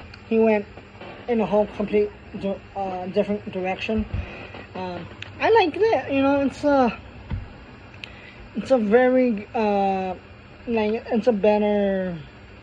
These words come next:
like, he has his own ideas, and, you know, like, why not, you know, why not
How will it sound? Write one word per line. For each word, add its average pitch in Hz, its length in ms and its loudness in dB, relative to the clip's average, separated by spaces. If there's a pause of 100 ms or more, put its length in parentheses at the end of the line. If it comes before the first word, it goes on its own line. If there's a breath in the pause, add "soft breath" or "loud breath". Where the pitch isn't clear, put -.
(1080)
like, 220 420 -2 (460)
he 254 220 6
has 294 200 6
his 254 160 0
own 247 140 6
ideas, 214 560 2
and, 196 380 -2
you 202 180 -4
know, 190 260 -2
like, 175 220 -8
why 170 220 -2
not, 220 360 0
you 202 80 -2
know, 196 120 -4
why 185 340 -4
not 202 280 -4